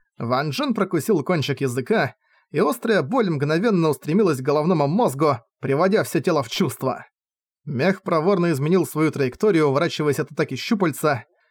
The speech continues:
и вновь атаковал насекомое в то же самое место. "Тебе тут посылочка! Наслаждайся!" Энергия льда и огня стали сливаться воедино, что сулило большой взрыв.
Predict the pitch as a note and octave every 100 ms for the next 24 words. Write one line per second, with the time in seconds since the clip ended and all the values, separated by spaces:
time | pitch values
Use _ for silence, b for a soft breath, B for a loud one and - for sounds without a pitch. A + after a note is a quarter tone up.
0 | _ B2+ B2 A#2+ E3 G3+ B3 B3+ F3+ G3+
1 | G#3 G3+ C#3+ C#3 E3+ A#3 A3+ G#3 C#3+ E3
2 | A#3 D3+ C#3 C#3 C#3+ C3+ - B2+ E2 -
3 | _ _ _ _ _ _ C3 A#2+ D3+ D#3+
4 | - E3 G3+ F#3+ D3+ - B2+ C2 - -
5 | C3 D#3+ F#3 B3 D3 D4 A#3+ F#3+ C#3+ G#2+
6 | - _ _ _ _ _ - C3+ C3 B3
7 | G3+ F#3 E3+ C#3 G#3 F#3 E3 C#3 F#3+ -
8 | F3 D3 - C#3+ F3 - C3 C3+ C#3 A3
9 | F3+ C#3+ A2 _ _ - - C#3+ - C#3
10 | B2+ F#3+ A#3 B3 - D3 C3 B2+ D3 -
11 | -